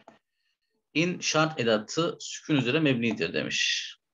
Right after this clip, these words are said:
Doğru. Bütün harfler,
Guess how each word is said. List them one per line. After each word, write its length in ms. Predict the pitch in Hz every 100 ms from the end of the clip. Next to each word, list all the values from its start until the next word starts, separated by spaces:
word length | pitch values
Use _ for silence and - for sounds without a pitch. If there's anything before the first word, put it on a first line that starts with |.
| _ _ _ _ _
Doğru. 440 | 147 147 98 - - _ _ _ _ _ _ _
Bütün 540 | 139 - 190 165 - - _
harfler, 960 | - 123 120 - 120 160 220 - -